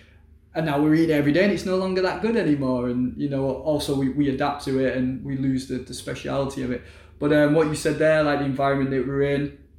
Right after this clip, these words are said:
is a big part of Ayurveda, is the food we're eating around us that we're used to going. And that applies to everything. Like,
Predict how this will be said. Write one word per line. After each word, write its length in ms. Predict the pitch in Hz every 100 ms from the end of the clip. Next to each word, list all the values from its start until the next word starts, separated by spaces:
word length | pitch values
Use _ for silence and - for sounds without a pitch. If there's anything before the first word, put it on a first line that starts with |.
| - - - -
is 340 | 151 131 127 - -
a 120 | 151
big 300 | 135 156 135
part 200 | 147 147
of 60 | 143
Ayurveda, 500 | 143 135 151 147 135
is 100 | 127
the 60 |
food 300 | 131 147 143
we're 80 | 131
eating 260 | 139 139 135
around 360 | 131 143 151
us 160 | 139 127
that 180 | 135 131
we're 100 | 131
used 340 | 127 143 143
to 100 | 135
going. 320 | 127 135 139 131
And 140 | 147
that 120 | 180
applies 380 | 170 165 139 123
to 60 | 131
everything. 400 | 147 143 131 127
Like, 240 | 127 -